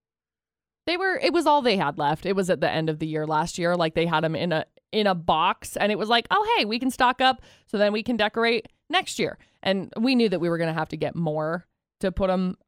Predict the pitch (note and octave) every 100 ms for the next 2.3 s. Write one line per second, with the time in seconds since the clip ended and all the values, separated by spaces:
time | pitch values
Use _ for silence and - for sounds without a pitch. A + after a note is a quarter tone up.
0 | - F#3+ F#3+ E3+ F#3 - G3+ F#3+ F#3+ G3
1 | F#3 G#3 G3 G3+ G#3 _ _ _ _ -
2 | F3+ D#3+ -